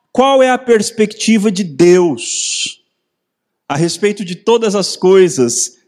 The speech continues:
nessa manhã de maneira específica, qual é a perspectiva de Deus a respeito da masculinidade. O que é ser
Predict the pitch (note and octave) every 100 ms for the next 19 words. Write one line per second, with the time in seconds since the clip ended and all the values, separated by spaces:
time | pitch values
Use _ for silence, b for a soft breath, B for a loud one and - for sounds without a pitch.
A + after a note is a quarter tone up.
0 | - A#2 B2+ F#3 A3 - G3+ F#3+ F#3+ F#3
1 | F3+ F3 F3+ E3+ E3+ E3 - F#3 E3+ -
2 | F3+ D#3+ B B B - A3 G#3+ G#3 F#3+
3 | G3 F3 F#3+ F#3 - F#3+ F3 F3+ E3 C3
4 | D3+ F3 F3 D3+ A#2+ A2 - D#3+ D3+ D3
5 | - - E3+ D#3 D#3 C#3+ C3 C#3 D3+ -
6 | - C#3+ C3+ C3+ C#3 G#2+ A2+ A#2 A#2 A2+
7 | - - _ _ _ _ _ _ B B
8 | B A#3+ D#4+ E4 D#4 A#3+ C4+ D4 C#4 -
9 | - B3+ C4 A3+